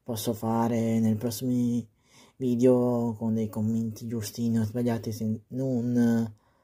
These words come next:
non off-, offensivi, così ci portiamo rispetto con uno con l'altro.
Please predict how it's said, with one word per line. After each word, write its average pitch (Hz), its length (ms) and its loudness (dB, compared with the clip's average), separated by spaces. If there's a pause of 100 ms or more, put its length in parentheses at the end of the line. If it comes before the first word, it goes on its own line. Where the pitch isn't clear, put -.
(280)
non 117 260 -2
off-, 117 460 0
offensivi, 135 1040 -2 (2750)
così 123 300 0
ci 120 100 -10
portiamo 120 440 -2
rispetto 123 720 -4
con 113 220 -2
uno 110 400 0
con 104 180 -4
l'altro. 101 560 -8